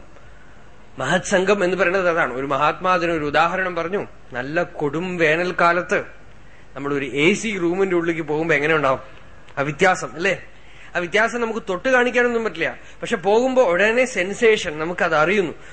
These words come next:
പുറമേക്ക് ഭയങ്കര ചൂടും അകമേക്ക് ചെന്നാ അങ്ങനെ ഒരു കുളിർമ. അതുപോലെ ഒരു മഹാത്മാവിന്റെ സന്നിധിയിലേക്ക്, ലൗകികമായ അന്തരീക്ഷത്തിൽ നിന്നും ജ്ഞാനികളുടെ സന്നിധിയിലേക്ക് ചെല്ലുമ്പോ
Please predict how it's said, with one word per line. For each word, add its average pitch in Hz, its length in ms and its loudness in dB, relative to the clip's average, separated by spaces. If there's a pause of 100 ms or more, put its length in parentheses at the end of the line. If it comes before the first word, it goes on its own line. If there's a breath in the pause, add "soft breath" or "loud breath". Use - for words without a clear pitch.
(140 loud breath)
പുറമേക്ക് 185 440 0
ഭയങ്കര 170 440 0
ചൂടും 202 400 0
അകമേക്ക് 190 340 2
ചെന്നാ 185 300 0
അങ്ങനെ 151 460 0
ഒരു 131 200 -4
കുളിർമ. 160 640 -4 (480 loud breath)
അതുപോലെ 151 680 0 (360 loud breath)
ഒരു 143 100 -2
മഹാത്മാവിന്റെ 170 720 0
സന്നിധിയിലേക്ക്, 151 760 -2
ലൗകികമായ 185 680 2
അന്തരീക്ഷത്തിൽ 175 920 -2
നിന്നും 185 380 0 (300 loud breath)
ജ്ഞാനികളുടെ 190 560 2
സന്നിധിയിലേക്ക് 175 760 -2
ചെല്ലുമ്പോ 180 680 4